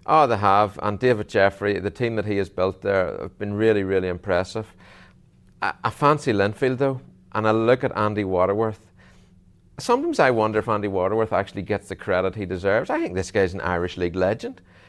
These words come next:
He did wonders for Glentoran in an Irish Cup final. He, he won, he scored a hat-trick for, um,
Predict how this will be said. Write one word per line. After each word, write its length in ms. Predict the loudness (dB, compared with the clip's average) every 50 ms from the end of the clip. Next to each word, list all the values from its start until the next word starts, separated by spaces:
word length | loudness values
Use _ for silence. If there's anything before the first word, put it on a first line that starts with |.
| -20 -16 _
He 120 | -10 -6
did 200 | -4 -2 -2 -2
wonders 420 | 0 2 2 2 2 2 0 -2 0
for 200 | 0 0 0 0
Glentoran 580 | 2 0 -2 -2 -2 -2 0 2 2 2 0
in 80 | 0 -2
an 100 | -2 -2
Irish 320 | -2 0 0 -2 -2 -4
Cup 220 | -4 -4 -6 -6 -4
final. 400 | -4 -4 -2 -2 -2 -2 -4 -4
He, 300 | -4 -4 -4 -4 -6 -10 -14 -20 -20 -20 -20 _
he 120 | _ -6 -2
won, 300 | 0 2 2 2 2 0
he 120 | -2 -4
scored 320 | -4 -4 -4 -2 0 0 0
a 40 |
hat-trick 420 | 2 2 2 0 0 -4 -8 -8 -6
for, 400 | -4 -2 0 2 2 2 0 -2 -4
um, 360 | -2 -2 -2 -2 -4 -6